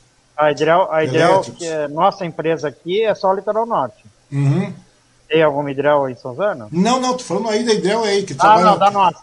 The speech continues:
Speaker 2: Da, é,
Speaker 1: Não,
Speaker 2: da sua
Speaker 1: é
Speaker 2: que
Speaker 1: uma
Speaker 2: trabalha
Speaker 1: empresa
Speaker 2: com
Speaker 1: que é com elétrica, hidráulica,
Speaker 2: Uhum.
Speaker 1: é, tem a utilidade doméstica.
Speaker 2: Verdade, eu comprei
Speaker 1: É.
Speaker 2: muito na hidrel aí, quando
Speaker 1: Ah,
Speaker 2: eu
Speaker 1: a
Speaker 2: morava
Speaker 1: empresa é
Speaker 2: aí.
Speaker 1: muito sólida, uma empresa
Speaker 2: É muito completa
Speaker 1: maravilhosa.
Speaker 2: também, né? Muito completa e tá bastante
Speaker 1: Muito.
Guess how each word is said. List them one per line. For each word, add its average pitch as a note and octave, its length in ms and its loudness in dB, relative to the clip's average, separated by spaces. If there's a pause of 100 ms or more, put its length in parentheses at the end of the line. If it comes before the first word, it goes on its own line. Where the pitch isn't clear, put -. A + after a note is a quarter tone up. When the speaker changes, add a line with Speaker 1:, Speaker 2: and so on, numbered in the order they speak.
(120)
Speaker 2:
Da, C#3 160 -4
é, F#3+ 100 -2
Speaker 1:
Não, F#3+ 60 0
Speaker 2:
da G#3+ 120 2
sua D#3+ 100 2
Speaker 1:
é D#3+ 40 4
Speaker 2:
que E3 80 4
Speaker 1:
uma F#3+ 80 -2
Speaker 2:
trabalha G3 360 0
Speaker 1:
empresa F3+ 320 -6
Speaker 2:
com - 120 -18
Speaker 1:
que F3+ 80 -8
é F3 320 -2 (280)
com D3 920 -8
elétrica, D3+ 600 -2
hidráulica, C#3+ 920 -2
Speaker 2:
Uhum. C#3 300 -6 (140)
Speaker 1:
é, C3+ 680 -2 (180)
tem D#3 120 2
a D#3 60 4
utilidade D3 720 -2
doméstica. D#3 680 -6 (200)
Speaker 2:
Verdade, F3+ 440 -4
eu C#3 60 -12
comprei C3+ 180 -4
Speaker 1:
É. C#3 260 0
Speaker 2:
muito G#3 320 -6
na C#3+ 120 -6
hidrel B2+ 360 -6
aí, A#2+ 80 -6
quando C3 40 -8
Speaker 1:
Ah, D3 100 -2
Speaker 2:
eu - 0 -
Speaker 1:
a F#3 200 2
Speaker 2:
morava C#3 160 -2
Speaker 1:
empresa E3+ 280 2
é - 20 2
Speaker 2:
aí. D#3+ 60 -6
Speaker 1:
muito E3 440 -4
sólida, D#3 400 0
uma C#3 120 -8
empresa D3+ 340 -6
Speaker 2:
É D3 60 -8 (180)
muito D3 320 -6
completa B3 240 -4
Speaker 1:
maravilhosa. D3 440 2
Speaker 2:
também, A#2+ 420 -8
né? A#2+ 80 -10
Muito E3+ 240 -8
completa D3+ 560 -10
e D3+ 80 -16
tá E3 180 -12
bastante D#3+ 240 -8
Speaker 1:
Muito. C3 160 -4